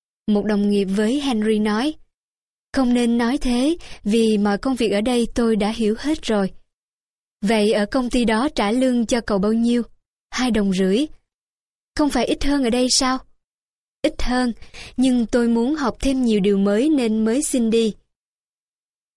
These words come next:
Công ty này có một nhà máy lớn nhất ở Detroit, chuyên sản xuất máy tàu. Ở đó có rất nhiều công nhân trẻ tài giỏi. Henry cùng vui đùa và làm việc với những người bạn vui tính ấy.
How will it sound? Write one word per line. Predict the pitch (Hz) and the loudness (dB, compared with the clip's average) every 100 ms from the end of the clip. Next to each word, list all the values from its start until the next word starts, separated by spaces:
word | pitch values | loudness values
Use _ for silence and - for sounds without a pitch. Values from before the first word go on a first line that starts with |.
| _ _ - | _ _ -2
Công | 277 | 0
ty | 285 285 | 2 2
này | 254 220 208 202 | 2 2 0 0
có | 226 233 | -2 0
một | 294 226 202 | 0 -2 0
nhà | 214 | 0
máy | 214 254 | 2 2
lớn | 247 285 | 2 2
nhất | 320 359 - - | 0 0 -6 -8
ở | 202 190 190 277 240 | -4 0 0 0 0
Detroit, | 214 175 233 302 - - - - | -2 -2 -2 -2 -4 -14 -14 -2
chuyên | 269 247 233 | 2 2 2
sản | - 202 214 | 0 0 -2
xuất | - 349 254 | 0 0 0
máy | 240 208 | -2 0
tàu. | 233 202 185 - _ _ _ - | 0 0 -4 -10 _ _ _ -4
Ở | 226 | 0
đó | 233 277 | 2 0
có | 370 | 0
rất | 370 392 | 0 0
nhiều | 254 233 | 0 0
công | 220 277 269 | 0 0 0
nhân | 269 254 | 0 0
trẻ | 240 196 285 | 0 0 -2
tài | 226 208 | -2 0
giỏi. | 190 185 190 302 - - _ - | 0 0 -2 -4 -8 -16 _ -4
Henry | 285 269 277 277 | 0 2 2 0
cùng | - 247 220 | 0 0 2
vui | 226 269 | 2 2
đùa | 233 220 196 - | 2 2 0 -4
và | 208 226 | -2 0
làm | 220 208 196 | 0 0 0
việc | 202 190 | 0 0
với | 190 202 208 294 | 0 2 2 2
những | 262 208 | 0 0
người | 247 208 | 2 2
bạn | 190 185 185 | 0 -2 -2
vui | 202 226 | 0 0
tính | - 240 | 0 -2
ấy. | 240 214 262 | 0 0 0